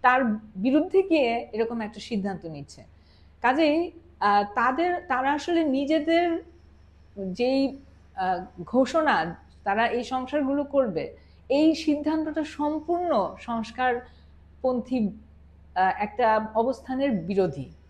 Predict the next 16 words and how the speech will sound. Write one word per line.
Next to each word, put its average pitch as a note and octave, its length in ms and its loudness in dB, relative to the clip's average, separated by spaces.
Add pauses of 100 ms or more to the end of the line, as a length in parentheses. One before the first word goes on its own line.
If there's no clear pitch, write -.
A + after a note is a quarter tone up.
(160)
অবস্থান। - 440 -16 (560)
তো A#3+ 60 -2
কাজেই C4 360 4
এই, C4+ 320 4
এই B3+ 200 -4
দিক C#4 160 0
থেকে D4+ 200 0
দেখলে D4 280 0
এক B3+ 320 0
তো C4+ 200 6 (160)
এটা A#3 280 -2
তো C4+ 340 2
তারা A#3+ 240 0
করতে D#4 360 -2
পারে B3+ 300 -2
না, G#3 320 -4